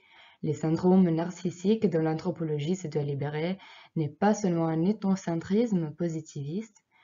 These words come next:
mais l'auteur fait référence aussi à un déconstructionnisme postmoderniste inauguré par, euh, Writing Culture de James Clifford et George Marcus. Avec, avec cette fiction narrative,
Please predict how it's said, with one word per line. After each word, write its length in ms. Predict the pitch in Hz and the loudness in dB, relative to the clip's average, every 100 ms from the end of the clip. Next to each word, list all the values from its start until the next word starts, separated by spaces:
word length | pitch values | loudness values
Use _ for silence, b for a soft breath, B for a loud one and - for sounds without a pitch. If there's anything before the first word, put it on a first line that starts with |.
| b b | b b
mais 120 | 170 | 0
l'auteur 460 | 175 185 202 170 165 160 | 2 4 2 2 0 0
fait 140 | 220 | 0
référence 580 | 196 165 165 165 170 156 | 2 0 -2 -4 -4 -6
aussi 560 | 147 - 170 202 247 _ | -10 -6 -4 -4 -6 _
à 80 | 180 | -4
un 280 | 175 165 156 | -2 -2 -4
déconstructionnisme 1200 | 151 214 202 190 190 175 - 160 160 226 208 165 | -2 -2 -2 -6 -6 -12 -6 -2 0 2 2 0
postmoderniste 1200 | - 185 185 175 160 151 156 156 165 202 214 - B B B 196 | 0 0 0 -2 -4 -4 -4 -2 0 -2 -4 -16 B B B -4
inauguré 680 | 185 180 190 220 220 180 175 175 | 0 2 4 4 4 2 0 0
par, 420 | 175 165 156 - | -2 -2 -4 -6
euh, 240 | 160 151 147 | -8 -6 -4
Writing 340 | 170 220 233 196 | -2 0 2 0
Culture 480 | 160 160 - 220 285 _ _ - | -2 -6 -4 -4 -4 _ _ -10
de 260 | 156 143 139 | -4 -4 -4
James 240 | 160 160 - | -2 -2 -4
Clifford 560 | - 180 190 202 208 180 | -6 -6 -4 0 0 0
et 100 | 151 | -4
George 280 | 165 151 | -6 -6
Marcus. 560 | 151 - - - - - _ _ _ _ _ _ _ _ - | -8 -10 -12 -16 -18 -20 _ _ _ _ _ _ _ _ -6
Avec, 420 | 196 160 160 160 - | -2 0 0 -2 -6
avec 300 | 175 165 160 | -4 -2 -4
cette 220 | 175 160 - | -4 -4 -4
fiction 360 | 165 - - | -8 -6 -4
narrative, 680 | 165 160 156 - 185 240 170 | -2 -2 -4 0 4 4 2